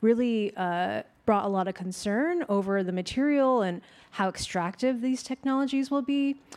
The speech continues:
Um, so something as someone who, you know, works with software, work with code, um, a lot of it's, um, ends up being a ma-, something that's in the material world, a material product. And, you know, I think A I really pushed me to a point where I, um, wanted to push away from the screen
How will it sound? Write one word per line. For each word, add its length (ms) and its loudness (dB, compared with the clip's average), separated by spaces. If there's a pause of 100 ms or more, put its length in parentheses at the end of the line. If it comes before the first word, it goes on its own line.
(140)
Um, 200 0
so 120 -2
something 400 0
as 120 0
someone 280 -2
who, 200 -2
you 120 -4
know, 100 0
works 300 -2
with 120 -2
software, 460 0
work 180 0
with 140 -4
code, 400 0 (220)
um, 140 -2
a 20 0
lot 160 0
of 80 -2
it's, 260 -6
um, 340 -6 (460)
ends 220 4
up 100 -4
being 180 0
a 40 0
ma-, 100 -2 (300)
something 180 0
that's 140 -4
in 80 -2
the 40 0
material 440 -2
world, 240 -6
a 20 -4
material 380 -2
product. 480 -6
And, 320 -4 (340)
you 140 0
know, 240 0 (100)
I 60 -4
think 200 -2
A 140 0
I 120 2
really 280 0
pushed 400 -8
me 380 -2
to 100 -4
a 60 -2
point 240 -4
where 100 0
I, 120 2
um, 200 -4
wanted 240 -2
to 80 -2
push 240 -4
away 260 0
from 220 -4
the 80 -2
screen 560 -4